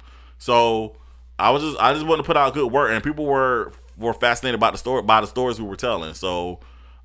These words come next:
I was like, "All right, let's continue to do it." And then I think, um, it got to a point we was building the page. We was at nine,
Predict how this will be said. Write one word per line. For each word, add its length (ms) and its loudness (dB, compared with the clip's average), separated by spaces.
I 100 -2
was 140 -4
like, 120 0
"All 120 6
right, 80 -2
let's 100 -8
continue 320 -8
to 60 -8
do 240 -4
it." 100 -4
And 240 -8
then 160 -8
I 140 0
think, 460 -6
um, 420 0
it 100 -6
got 180 0
to 80 -4
a 40 -4
point 240 -4
we 60 -6
was 220 -8
building 320 -4
the 60 -10
page. 520 0
We 80 -6
was 160 -8
at 160 -2
nine, 640 0